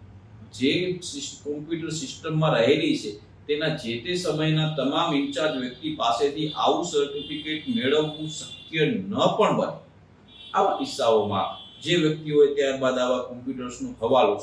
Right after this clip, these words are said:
સંભાળ્યો હોય, એવી વ્યક્તિઓ ભારતીય પુરાવા અધિનિયમની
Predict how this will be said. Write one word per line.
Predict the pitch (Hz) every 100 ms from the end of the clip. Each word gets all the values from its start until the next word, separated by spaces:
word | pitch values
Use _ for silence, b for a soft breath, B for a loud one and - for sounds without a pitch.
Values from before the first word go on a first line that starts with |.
| -
સંભાળ્યો | 110 135 160 147
હોય, | - - B B -
એવી | 139 156 147
વ્યક્તિઓ | 143 - 143 127
ભારતીય | 98 - 131 160 165 165 151
પુરાવા | 143 143 143
અધિનિયમની | - 151 143 139 131 110 90